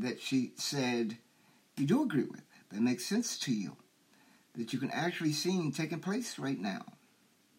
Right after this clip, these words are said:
Hmm, any of it? Any of it? Or are you still being, uh, you're still under the spell of gaslighting?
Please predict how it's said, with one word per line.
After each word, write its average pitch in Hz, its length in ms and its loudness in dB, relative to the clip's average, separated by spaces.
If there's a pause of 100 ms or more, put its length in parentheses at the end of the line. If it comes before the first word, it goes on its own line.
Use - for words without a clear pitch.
(480)
Hmm, 117 220 -4 (160)
any 139 160 0
of 180 160 -4
it? - 220 -14 (2750)
Any 247 180 6
of - 120 0
it? - 240 -16 (2250)
Or 190 240 6
are - 20 6
you 151 140 6
still 151 320 4
being, 123 380 4
uh, 95 500 -2 (360)
you're 110 360 0
still 123 480 2 (540)
under 123 260 4
the 110 380 2
spell 117 600 2
of 95 300 -2
gaslighting? 110 600 0